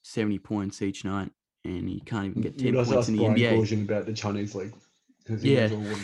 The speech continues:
Speaker 2: about it.
Speaker 1: But, uh, either way, I think Brandon Paul is a, is a solid recruit. Obviously, he played in Olympiacos before China, and, uh, I think he'll be a,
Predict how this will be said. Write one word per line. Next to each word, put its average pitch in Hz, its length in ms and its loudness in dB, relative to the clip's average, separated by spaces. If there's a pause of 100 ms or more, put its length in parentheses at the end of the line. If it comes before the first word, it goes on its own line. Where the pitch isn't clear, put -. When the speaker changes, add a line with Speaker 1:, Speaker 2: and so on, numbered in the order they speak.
(140)
Speaker 2:
about 95 60 -8
it. 82 120 -16 (920)
Speaker 1:
But, 113 240 -2
uh, 107 400 2
either 147 180 4
way, 131 180 4
I 113 40 -2
think 123 200 -4
Brandon 117 240 -2
Paul 117 200 -6
is 110 120 -6
a, 107 140 0 (520)
is 117 120 -6
a - 20 -6
solid 113 240 0
recruit. 104 420 0
Obviously, 113 320 -4
he 107 60 0
played 107 240 -4
in 101 140 -4
Olympiacos 107 960 -6 (200)
before 117 340 -2
China, 117 480 -4 (600)
and, 104 320 -2
uh, 98 340 -4
I - 60 -10
think 135 260 -4
he'll 120 120 -2
be 113 260 0
a, 107 160 0